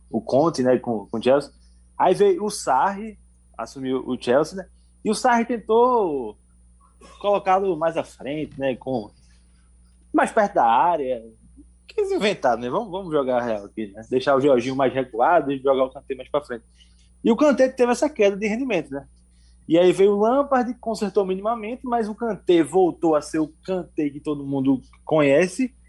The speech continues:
acho que com o Tuchel, né? O Tuchel conseguiu colocá-lo muito bem ao lado do, do Jorginho. E, e pra mim, o Kanté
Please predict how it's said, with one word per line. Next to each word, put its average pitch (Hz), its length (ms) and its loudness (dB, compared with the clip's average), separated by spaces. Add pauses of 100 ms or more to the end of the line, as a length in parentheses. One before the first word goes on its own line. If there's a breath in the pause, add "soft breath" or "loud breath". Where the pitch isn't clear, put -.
(300)
acho - 220 -4
que 147 100 -10
com 208 160 -2
o 226 40 -4
Tuchel, 147 360 2
né? 110 120 -10 (320)
O 113 80 -12
Tuchel 170 440 4
conseguiu 147 460 2
colocá-lo 143 560 2 (440)
muito 226 440 2
bem 156 180 2
ao 156 140 4
lado 135 260 0
do, 127 480 -8 (400)
do 127 120 -4
Jorginho. 127 460 -2 (680)
E, 151 840 0 (240)
e 120 80 -8
pra 196 260 2
mim, 165 260 2
o 226 80 0
Kanté 175 580 2